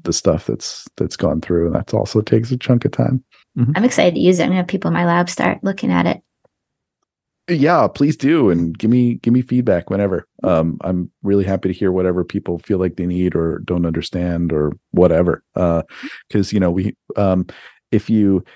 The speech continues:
Speaker 1: if you click on the About S M C, uh, link on the main page, then you'll see sort of a roadmap of where I think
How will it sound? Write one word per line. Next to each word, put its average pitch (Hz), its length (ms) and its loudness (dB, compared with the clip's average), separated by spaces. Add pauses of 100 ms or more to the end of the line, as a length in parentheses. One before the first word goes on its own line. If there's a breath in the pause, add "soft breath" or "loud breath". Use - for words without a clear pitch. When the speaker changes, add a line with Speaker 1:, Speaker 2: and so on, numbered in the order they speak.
(120 soft breath)
Speaker 1:
if 110 140 -2
you 107 80 4
click - 260 0
on 113 140 2
the 101 100 4
About 98 420 0
S 117 220 0
M 113 160 2
C, 135 540 -4 (120)
uh, 123 300 2
link 131 400 -2
on 123 160 2
the 120 80 2
main 123 240 2
page, 120 380 2
then 101 340 0
you'll 107 140 0
see 110 200 0
sort 104 220 0
of 95 140 0
a - 20 0
roadmap 101 580 0
of 82 240 -6
where 92 240 0
I 87 120 0
think - 340 -4